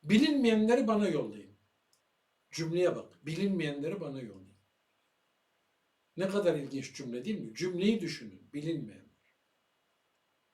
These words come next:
Şimdi videomuzun konusu da o. Şimdi ölmüş gitmiş rahmetli bir dede varmış. Ölüp gittikten sonra ona dua ediyorsunuz. O cinlere de insanlara da şifa oluyormuş.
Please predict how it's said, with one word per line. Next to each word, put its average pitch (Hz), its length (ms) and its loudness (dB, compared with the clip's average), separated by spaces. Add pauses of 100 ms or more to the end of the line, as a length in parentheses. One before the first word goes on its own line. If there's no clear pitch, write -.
(520)
Şimdi 262 380 0
videomuzun 214 540 2
konusu 175 440 -2
da 254 160 2
o. - 220 -8 (840)
Şimdi 190 360 2
ölmüş 214 480 4
gitmiş 202 500 -2
rahmetli 196 500 2
bir 165 120 -4
dede 156 260 2
varmış. - 540 -10 (840)
Ölüp 240 300 2
gittikten 226 540 2
sonra 175 440 -4
ona 208 280 2
dua 190 240 6
ediyorsunuz. 160 720 -8 (640)
O 208 260 4
cinlere 196 500 4
de 175 100 0
insanlara 190 540 0
da 147 100 -2
şifa 190 340 -4
oluyormuş. - 640 -8